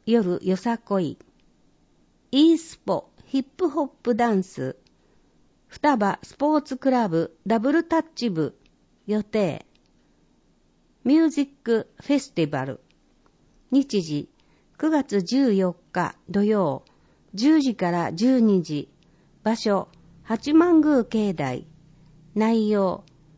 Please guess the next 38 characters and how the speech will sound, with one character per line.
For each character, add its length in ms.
堀 260
之 100
内 320
小 280
学 220
校 340
リ 140
コ 300
ー 40
ダ 300
ー 20
部、 220
ブ 100
ラ 160
ス 160
バ 180
ン 140
ド 120
部、 260
堀 240
之 160
内 280
中 300
学 200
校 320
吹 320
奏 320
楽 320
部、 240
ブ 80
ラ 160
ス 180
堀 240
之 160
内、 480
そ 180
の 160
他、 340